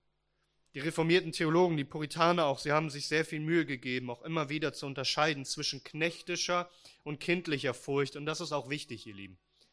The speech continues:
Weil wir lesen in Jakobus zwei, Vers neunzehn, „Du glaubst, dass Gott einer ist, du tust recht,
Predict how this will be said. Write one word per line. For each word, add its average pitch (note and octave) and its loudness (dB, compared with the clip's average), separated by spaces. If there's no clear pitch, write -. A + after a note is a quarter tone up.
Weil D#3 0
wir F3 6
lesen F#3+ 8
in F3 2
Jakobus E3 2
zwei, E3+ 4
Vers E3 -4
neunzehn, F3+ 2
„Du F#3 -6
glaubst, F#3+ 8
dass F3 2
Gott F#3+ 4
einer G#3+ 6
ist, - 2
du F3+ 0
tust E3+ 0
recht, G#3+ 8